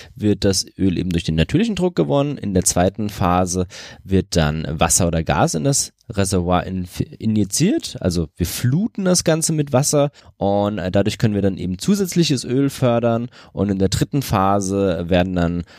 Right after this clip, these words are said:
andere Substanzen, also wie schon gesagt Dampf dann,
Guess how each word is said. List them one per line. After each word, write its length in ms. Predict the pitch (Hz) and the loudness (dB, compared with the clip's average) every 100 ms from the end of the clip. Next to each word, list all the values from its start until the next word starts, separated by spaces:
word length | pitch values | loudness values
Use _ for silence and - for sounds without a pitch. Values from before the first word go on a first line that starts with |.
| - | -2
andere 500 | 85 113 117 104 104 | 0 2 2 2 0
Substanzen, 760 | - - 107 98 101 104 101 | -4 -4 0 0 0 -2 -2
also 220 | 90 85 80 | -2 -4 -2
wie 80 | |
schon 200 | 85 85 | 0 0
gesagt 280 | 80 76 - | 2 0 0
Dampf 320 | - 107 151 - | 0 0 0 0
dann, 300 | 117 120 | 0 -2